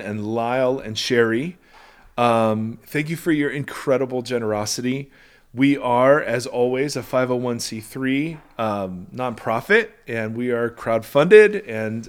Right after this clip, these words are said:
um, people like you help us do what we do. And, uh, we're very excited, uh, to continue to do this. We have some things we're thinking about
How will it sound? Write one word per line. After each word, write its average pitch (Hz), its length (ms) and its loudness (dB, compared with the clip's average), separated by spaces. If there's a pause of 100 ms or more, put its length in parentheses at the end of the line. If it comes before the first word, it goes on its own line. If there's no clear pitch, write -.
um, 101 520 -4 (1000)
people 156 300 -2
like 143 260 0
you 156 240 2
help 131 320 0
us 147 240 4
do 131 320 0
what 123 480 -2
we 131 120 2
do. 135 420 0 (160)
And, 104 640 -4
uh, 101 340 -4
we're 110 160 -6
very 123 220 -4
excited, 120 640 -2 (480)
uh, 107 160 -4
to 110 140 -10
continue 160 480 -2
to 147 100 4
do 131 220 2
this. 120 340 0
We 117 120 -6
have 120 180 -4
some 113 160 -6
things 113 500 -6
we're 110 260 0
thinking 113 380 -8
about 98 400 -2